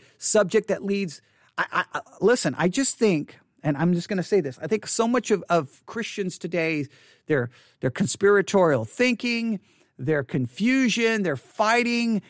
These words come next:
and all of the different, is almost an, a, a, a rejection, at least to some level, of God's eternal decrees,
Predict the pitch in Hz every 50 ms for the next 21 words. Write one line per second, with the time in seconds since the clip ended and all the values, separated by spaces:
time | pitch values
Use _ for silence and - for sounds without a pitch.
0 | _ _ - 113 196 214 233 240 233 196 208 170 180 226 - 202 185 160 - -
1 | _ _ _ _ _ - 175 - - - - 240 254 262 277 247 208 - - -
2 | 202 196 196 - - - 185 - _ _ _ _ - 175 185 - - _ - 165
3 | 175 170 160 160 147 135 123 - _ _ _ - 151 185 165 120 - - - 170
4 | 208 247 311 320 - - - - - 196 190 185 175 190 208 - 226 226 233 214
5 | - - - - 202 180 - - - - 269 311 330 339 233 160 131 127 131 147
6 | 165 160 - _ _ _ _ _ 175 190 151 127 214 214 214 226 240 214 160 -
7 | - - - _ _ _ _ _ _ _ _ _ _ _ _ _ _ _ _ _
8 | _ _ _ _ _ 208 214 196 - - 240 254 262 262 247 202 226 - - 233
9 | 277 392 403 - - 98 - - - - -